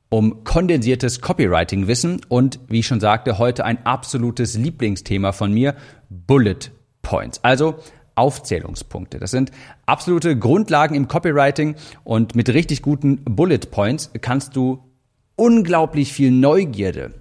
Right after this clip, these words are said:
Verlangen für deine Produkte, für deine Angebote wecken. Bullet Points, die findest du in jeder Art von Text. Die sind in Werbeanzeigen, die sind in E-Mails, auf Landingpages. Also die brauchst du überall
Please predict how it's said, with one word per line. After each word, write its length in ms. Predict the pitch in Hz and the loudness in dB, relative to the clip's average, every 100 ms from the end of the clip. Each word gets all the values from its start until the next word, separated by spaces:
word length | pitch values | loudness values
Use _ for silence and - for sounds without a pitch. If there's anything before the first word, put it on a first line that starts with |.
| _ | _
Verlangen 760 | - - 143 147 170 180 80 - - - _ | -10 -2 2 4 2 0 -4 -6 -16 -20 _
für 240 | - 131 107 | -4 -2 0
deine 260 | 101 98 | 0 -2
Produkte, 420 | 92 110 98 - | -4 -4 -4 -8
für 100 | 95 | -4
deine 200 | 107 113 | -2 -2
Angebote 560 | 123 127 110 95 92 98 | 2 2 2 -2 -4 -4
wecken. 320 | 98 139 117 | -2 -2 2
Bullet 320 | 185 233 151 - | 4 4 2 0
Points, 380 | 104 120 175 - - - | -4 -4 -6 -12 -20 -6
die 80 | 123 | -4
findest 340 | - 180 165 - | -2 -2 -2 -2
du 80 | |
in 160 | 151 139 | 0 0
jeder 460 | 120 123 202 202 123 | 0 0 2 0 2
Art 240 | 135 151 | 0 -2
von 240 | - 147 | -2 -4
Text. 320 | - 98 - 107 | -4 -6 -4 -4
Die 80 | |
sind 240 | 104 139 139 | 0 0 0
in 320 | 127 120 123 - - 92 | 0 0 -2 -14 -20 -6
Werbeanzeigen, 1040 | 87 127 143 117 117 - 110 110 107 104 | 2 2 2 0 -2 0 0 0 -2 -4
die 100 | 107 | -4
sind 320 | 101 117 123 - | -2 -2 -2 -2
in 240 | 113 - 156 | -4 -2 -4
E-Mails, 440 | 147 131 123 123 | 0 0 0 -2
auf 160 | 123 120 | -4 0
Landingpages. 880 | 123 147 139 127 123 120 123 123 - | 0 2 0 0 -2 0 0 -4 -2
Also 320 | 104 110 120 117 - _ _ _ _ _ - - - | 0 0 0 -2 -12 _ _ _ _ _ -20 -12 -2
die 80 | 123 | 0
brauchst 380 | - 127 156 147 | 4 2 2 -2
du 100 | 143 - | -4 0
überall 540 | 208 185 101 101 | 2 4 2 0